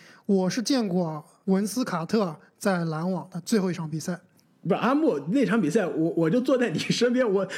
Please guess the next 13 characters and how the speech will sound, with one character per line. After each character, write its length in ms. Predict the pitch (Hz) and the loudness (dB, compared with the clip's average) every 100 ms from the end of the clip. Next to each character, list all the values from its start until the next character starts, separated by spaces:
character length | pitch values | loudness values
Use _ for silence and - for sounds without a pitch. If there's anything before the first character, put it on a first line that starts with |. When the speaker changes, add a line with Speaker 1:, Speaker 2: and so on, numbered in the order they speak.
| - | -2
Speaker 2:
那 100 | 233 | 0
说 120 | 240 | 4
明 220 | 294 277 208 | 4 4 2
我 160 | 185 | 2
也 240 | 277 170 127 | 2 0 0
见 220 | 208 165 | 0 2
到 100 | 151 | 2
那 100 | 160 | 2
场 120 | 160 - 269 | 0 2 2
比 80 | |
赛 140 | - 147 | 2 -2
了。 100 | 117 - 113 147 113 | -4 -10 -8 -8 -8
Speaker 1:
<laughs> 20 | 135 | -12